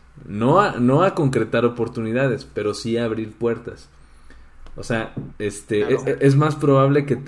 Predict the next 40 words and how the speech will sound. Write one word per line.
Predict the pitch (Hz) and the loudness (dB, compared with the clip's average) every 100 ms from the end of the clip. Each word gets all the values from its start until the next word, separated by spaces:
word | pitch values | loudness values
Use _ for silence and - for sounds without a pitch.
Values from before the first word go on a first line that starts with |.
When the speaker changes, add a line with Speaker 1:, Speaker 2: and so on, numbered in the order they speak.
| 120 | -4
Speaker 1:
que | 117 107 | -2 0
Amazon | 117 139 139 135 110 | 0 2 2 0 -4
le | 113 | -4
hable | 120 127 123 | -2 -2 -2
a | |
alguien, | 123 120 117 | -2 -4 -6
como | 104 101 101 | -6 -8 -8
decía | 98 117 117 | -4 -2 -2
Matus, | 113 120 120 95 - - _ - - - - - - | -2 -4 -6 -12 -14 -20 _ -20 -20 -20 -20 -20 -4
que | 113 | -2
tiene, | 113 131 131 123 - | 0 0 0 0 0
que, | 113 104 | -2 -2
que | 123 | -4
tiene | 120 127 139 | -2 0 2
la | 135 107 | 2 0
certificación | 107 110 107 104 110 - 123 123 | -4 -6 -8 -6 -6 -2 -2 -2
P | 127 | -2
M | 127 123 | 0 0
I, | 131 143 139 | 2 2 0
que, | 107 104 | -4 -6
digo, | 107 117 110 110 | -4 -4 -4 -4
no | 117 | -4
sé | 135 | -4
si | 123 120 | -2 -2
esto | 120 110 | -2 -6
exista, | 117 123 104 | -6 -8 -8
¿no? | 101 107 | -10 -10
Pero | - - - - - | -12 -14 -14 -14 -6
que | 107 | -4
a | |
lo | 104 | -4
mejor | 104 123 | -4 -4
te | - | -2
puedes | 131 123 | 0 0
meter | 113 113 120 | -2 -2 -2
a | |
un | 120 | -2
portal | 117 104 - 120 110 | -2 -4 -2 -2 -2
a | |
revisar | 101 98 95 117 107 | -4 -6 -4 -4 -4